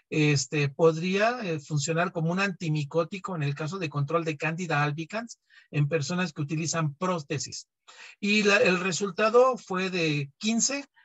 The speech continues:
contra dieciséis de, de un antifúngico comercial. Entonces, no hubo diferencia significativa y demostramos que es excelente. Aquí tuvimos también trabajos para,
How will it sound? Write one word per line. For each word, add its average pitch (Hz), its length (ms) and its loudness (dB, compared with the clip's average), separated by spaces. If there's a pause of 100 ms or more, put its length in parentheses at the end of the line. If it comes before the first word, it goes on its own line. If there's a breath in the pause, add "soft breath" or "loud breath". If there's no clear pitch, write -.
(140 soft breath)
contra 165 420 0
dieciséis 170 880 -2
de, 143 600 0
de 147 160 0
un 165 220 0
antifúngico 156 840 -4
comercial. 143 600 -2 (640)
Entonces, 165 640 0
no 170 300 4
hubo 170 160 0
diferencia 147 420 -2
significativa 156 840 -2 (280 soft breath)
y 202 120 0
demostramos 202 800 0
que 170 200 -2
es 175 160 -6
excelente. 156 680 -2 (340 loud breath)
Aquí 226 200 0
tuvimos 254 400 0
también 214 260 0
trabajos 175 480 -2
para, 143 540 0